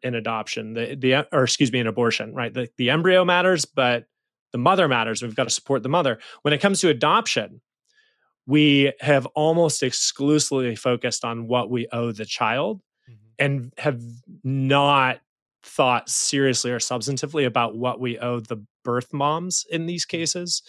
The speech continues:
Speaker 1: And I think if we did that, then there are lots of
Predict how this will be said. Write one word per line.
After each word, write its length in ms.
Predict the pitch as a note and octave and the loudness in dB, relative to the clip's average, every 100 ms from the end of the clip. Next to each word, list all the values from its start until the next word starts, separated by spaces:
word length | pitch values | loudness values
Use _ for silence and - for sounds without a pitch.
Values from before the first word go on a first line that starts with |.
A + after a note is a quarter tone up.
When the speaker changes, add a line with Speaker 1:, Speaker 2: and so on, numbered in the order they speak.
| - - - - _ - | -18 -20 -20 -20 _ 0
Speaker 1:
And 380 | D3 C#3+ C3 - | 2 4 2 0
I 100 | D#3 | 2
think 120 | D#3+ | 2
if 80 | G3 | 2
we 180 | D3 A2+ | 0 0
did 220 | - C3+ C3+ | -2 0 0
that, 340 | E3+ F#3 - _ _ _ _ _ | 0 0 -2 _ _ _ _ _
then 440 | C3+ B2 C#3+ C#3 B2+ | -2 2 4 2 2
there 160 | C#3 | 2
are 80 | C3 | 2
lots 640 | C3 B2 B2+ B2+ C#3 - C#3 | 0 -2 2 2 2 0 0
of 200 | B2 | -2